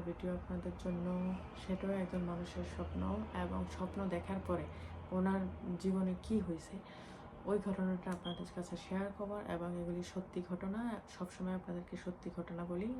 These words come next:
আজকেও সত্যি ঘটনা নিয়ে আসছি। আশা করি আমার ভিডিও আপনাদের ভালো লাগবে, আর যদি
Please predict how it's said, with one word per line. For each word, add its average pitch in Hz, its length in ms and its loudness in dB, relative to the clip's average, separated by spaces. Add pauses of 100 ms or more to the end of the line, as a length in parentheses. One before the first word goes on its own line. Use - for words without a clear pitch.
আজকেও 165 320 -2
সত্যি 175 380 -6
ঘটনা 165 320 -6
নিয়ে 170 180 -4
আসছি। - 160 -10 (120)
আশা - 180 -8
করি 180 120 -2
আমার 175 240 -2
ভিডিও 175 260 -2
আপনাদের 180 280 -2
ভালো 190 280 0
লাগবে, 202 220 -4
আর 208 140 -2 (100)
যদি 175 160 0